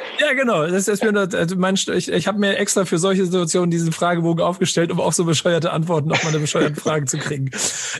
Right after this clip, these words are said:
Und jetzt ganz wichtige, das hast du vielleicht schon gesagt, aber kannst ja nochmal drüber nachdenken. Das wichtigste Spiel, das du nur von der Bank aus gesehen hast. Vielleicht gar nicht verletzt, sondern vielleicht auch aus sportlichen Gründen, wo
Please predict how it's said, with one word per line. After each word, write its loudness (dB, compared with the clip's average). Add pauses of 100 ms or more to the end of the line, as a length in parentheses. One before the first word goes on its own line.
Und 2
jetzt 0
ganz 0
wichtige, 2
das 0
hast 0
du 2
vielleicht 0
schon 2
gesagt, 0
aber 2
kannst -2
ja 2
nochmal 0
drüber 0
nachdenken. 0
Das 0
wichtigste 0
Spiel, 2
das -2
du 0
nur 2
von -2
der 2
Bank -2
aus -2
gesehen 0
hast. -8 (280)
Vielleicht -2
gar 2
nicht 0
verletzt, 2
sondern 2
vielleicht 0
auch 0
aus 2
sportlichen -2
Gründen, 0
wo 2